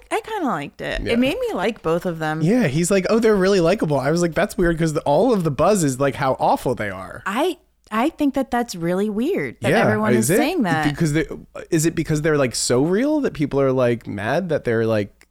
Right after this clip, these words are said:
Speaker 2: that they show any negativity? Is that what it is?
Speaker 1: I think that that's what the British people are mad about.
Speaker 2: Mm-hmm, yeah.
Speaker 1: Oh, but so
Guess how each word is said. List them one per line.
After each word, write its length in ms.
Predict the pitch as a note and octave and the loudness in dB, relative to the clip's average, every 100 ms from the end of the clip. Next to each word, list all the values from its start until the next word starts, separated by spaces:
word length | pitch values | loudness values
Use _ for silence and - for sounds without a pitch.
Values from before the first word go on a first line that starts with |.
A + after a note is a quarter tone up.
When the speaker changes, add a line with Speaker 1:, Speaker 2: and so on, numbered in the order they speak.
| _ _ _ | _ _ _
Speaker 2:
that 120 | A#2+ | -6
they 240 | A#2 A2+ A2+ - - - | -2 -2 -4 -12 -18 -16
show 320 | - - G3 F#3+ | -10 -4 0 2
any 160 | B2 | 2
negativity? 560 | D#3 F3 F#3+ G#3 G3 B3 | 2 0 -2 -2 -2 -2
Is 140 | D3 | -2
that 140 | G2 E2+ | -2 -4
what 80 | F3+ | -4
it 100 | F#3 | -6
is? 300 | A3 A3 - - | -10 -12 -18 -4
Speaker 1:
I 120 | A#3+ | -4
think 220 | A#3+ C#4 | 0 0
that 120 | E4 - | -2 -2
that's 280 | A3 - | -2 -2
what 140 | G3+ F3 | -6 -6
the 80 | D3 | -8
British 400 | C#3+ F3 D4+ - | -4 -4 -4 -4
people 280 | F#3 D3 | -8 -4
are 100 | C#3+ | -6
mad 240 | C#3+ B2 A#2+ | -4 -6 -6
about. 400 | B2+ B2 B2 G2 | 0 2 2 -2
Speaker 2:
Mm-hmm, 180 | F#2+ G2+ | -6 -4
yeah. 240 | F#2 F#2+ - _ _ _ - | -4 -6 -10 _ _ _ -4
Speaker 1:
Oh, 100 | B3+ | -2
but 240 | G#3 G#3+ - | 0 -4 -2
so 260 | B3+ G3 | -4 -4